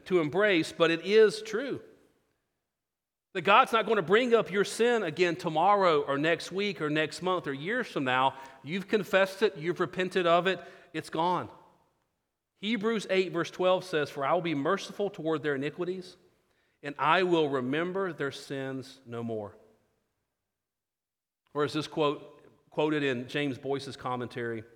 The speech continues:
"When God forgives us, he puts our sin in us on two different horizons. So when he looks at our sin, he's no longer looking at us.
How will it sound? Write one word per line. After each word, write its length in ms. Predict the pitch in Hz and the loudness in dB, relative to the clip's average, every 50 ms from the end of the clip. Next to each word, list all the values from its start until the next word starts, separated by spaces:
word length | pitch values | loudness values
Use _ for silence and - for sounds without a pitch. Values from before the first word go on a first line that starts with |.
| _ _ _ _ _ _ _ _ _ _ | _ _ _ _ _ _ _ _ _ _
"When 120 | - 131 127 | -12 -10 -6
God 300 | 110 143 151 180 196 190 | -2 0 0 0 0 0
forgives 420 | - 190 147 143 156 151 120 117 | -2 -4 -4 -4 -4 -4 -4 -6
us, 320 | 110 98 95 - - - - _ _ _ _ _ _ _ _ _ _ _ _ _ _ - | -8 -8 -8 -10 -16 -20 -20 _ _ _ _ _ _ _ _ _ _ _ _ _ _ -6
he 120 | 165 175 | -4 -4
puts 280 | 170 - 196 170 - - - | 0 2 2 2 0 0 2
our 240 | 143 165 190 226 | 4 6 6 6
sin 480 | 214 - - 220 214 208 214 214 202 160 - - - | 4 2 0 2 2 2 2 0 -2 -4 -6 -8 -6
in 160 | 143 147 143 | -6 -4 -2
us 480 | 131 127 120 120 117 - - - - - _ _ _ _ _ _ _ _ | -2 0 0 0 -2 -4 -8 -16 -18 -20 _ _ _ _ _ _ _ _
on 120 | - 135 127 | -10 -10 -8
two 200 | - - 180 185 | -4 -2 -2 0
different 340 | 151 160 156 160 165 127 - | 0 0 0 0 -4 -6 -4
horizons. 640 | 131 123 117 123 123 120 - 107 101 101 - - - _ _ _ _ _ _ _ _ _ _ _ _ _ | -2 0 0 0 -2 -4 -8 -12 -12 -14 -18 -20 -20 _ _ _ _ _ _ _ _ _ _ _ _ _
So 120 | - - 175 | -4 -2 0
when 120 | 175 165 | 0 2
he 100 | 170 165 | 2 4
looks 280 | 160 190 233 - - - | 4 6 4 4 4 2
at 100 | 202 190 | 4 4
our 120 | 175 165 | 4 4
sin, 380 | 156 - - - 214 214 208 180 | 2 0 0 2 2 4 2 2
he's 100 | 165 151 | 0 0
no 80 | 165 | 0
longer 220 | 165 180 175 156 147 | 0 2 0 0 0
looking 320 | 156 165 156 185 175 160 | -2 -2 -2 -2 -2 0
at 80 | 143 135 | 0 2
us. 420 | 131 127 135 - - - - - | 2 2 0 -2 -6 -12 -14 -18